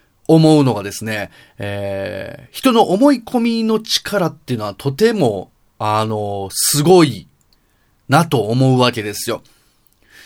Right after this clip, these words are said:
まあ、すごいなと思うのと同時に、まあ、どっちかというと怖いなっていうふうに思っている最近ですね。えー、というのもですね、あの、先日、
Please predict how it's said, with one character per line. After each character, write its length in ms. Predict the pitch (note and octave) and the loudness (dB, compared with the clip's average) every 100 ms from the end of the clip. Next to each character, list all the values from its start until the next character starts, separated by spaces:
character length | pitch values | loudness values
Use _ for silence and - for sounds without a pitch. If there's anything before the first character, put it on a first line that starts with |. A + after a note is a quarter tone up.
| - | -8
ま 100 | D3 | 0
あ、 60 | C#3 | 0
す 160 | C#3 A#3 | 2 2
ご 160 | C#4+ | 4
い 20 | |
な 80 | A3+ | 4
と 140 | F3+ E3+ | 2 2
思 200 | B3 C4 | 4 2
う 40 | |
の 80 | G#3 | 2
と 100 | E3+ | 2
同 220 | D3+ F3 | 2 2
時 100 | F3 | 2
に、 260 | G#3+ D3+ - | 0 0 -2
ま 140 | C3+ | -2
あ、 40 | A#2+ | -2
ど 120 | C3 | -2
っ 40 | |
ち 80 | C#3 | 0
か 60 | C4 | -2
と 60 | |
い 40 | A#2 | -2
う 40 | |
と 40 | A#2+ | 0
怖 300 | A#3 B3+ B3+ | 4 4 4
い 180 | C#3+ A#2+ | 0 -6
な 200 | B2+ C3+ | -2 0
っ 80 | E3 | 0
て 180 | - C#3 | -4 -4
い 80 | A#2+ | -2
う 120 | A#2+ | 0
ふ 100 | C3 | 0
う 60 | B2 | 0
に 100 | G2+ | 0
思 240 | A#2+ B2 | 0 0
っ 80 | B2 | 0
て 100 | B2 | 0
い 60 | |
る 80 | A#2 | 0
最 240 | A#2 B2 A#2 | 0 0 -2
近 340 | G#2 A2 G#2 | -8 -12 -8
で 80 | F#2 | -8
す 160 | - | -6
ね。 180 | B2 C#3+ - - D#3 - | -2 -2 -4 -20 -18 0
え 880 | C#3+ D3+ D3 C#3+ C#3+ C#3 C#3 C3+ F3 | 4 6 8 8 8 6 6 6 6
ー、 40 | D3 | 4
と 60 | |
い 80 | A#3+ | 4
う 20 | |
の 100 | G3+ | 4
も 120 | B2 | 0
で 80 | G#2+ | -2
す 160 | G#2+ G#2+ | -8 -8
ね、 180 | G#2+ G#2+ | -6 -4
あ 100 | G#2 | -4
の、 140 | A2 | -6
先 240 | B2+ D3+ | -4 -2
日、 460 | D3 B2+ - A#2+ A2+ | 0 -2 -4 -6 -6